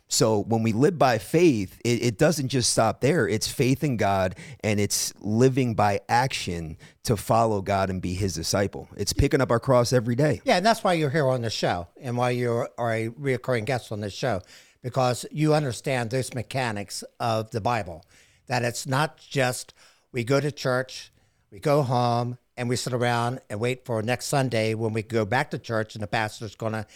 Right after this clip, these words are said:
Speaker 2: enlighten us more on some scripture that we then take back home and we sit and we wait again for the next Sunday to occur. That we actually live in a society that we're raising kids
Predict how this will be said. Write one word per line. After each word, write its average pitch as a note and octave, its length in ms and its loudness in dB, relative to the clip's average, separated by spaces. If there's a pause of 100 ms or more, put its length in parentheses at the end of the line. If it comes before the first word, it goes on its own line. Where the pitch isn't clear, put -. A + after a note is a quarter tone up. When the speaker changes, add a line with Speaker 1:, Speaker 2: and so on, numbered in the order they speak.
(160)
Speaker 2:
enlighten C3 480 -2
us B2 220 -6 (100)
more A#2 440 0
on A2 100 -8
some G#2 220 -8
scripture A#2+ 600 -2 (340)
that B2+ 140 -2
we C3 120 2
then B2 180 0
take - 240 -8
back A2+ 220 -2
home A2+ 260 -4
and A2 100 -4
we G#2+ 80 -4
sit G#2+ 280 -2
and G#2 200 -6
we G#2 120 -4
wait G#2 200 0
again G2 360 -4
for A#2+ 160 -8
the F#2+ 80 -6
next G2 240 -6
Sunday F#2 340 -4
to F#2 240 -8
occur. F2+ 340 -4 (540)
That B2+ 320 0
we E3+ 260 0
actually C#3 440 -2
live B2+ 200 2
in A#2 120 -2
a G#2+ 40 -4
society B2 960 -2 (120)
that A#2 180 -4
we're A2 140 -2
raising A#2 520 -2
kids B2+ 480 -4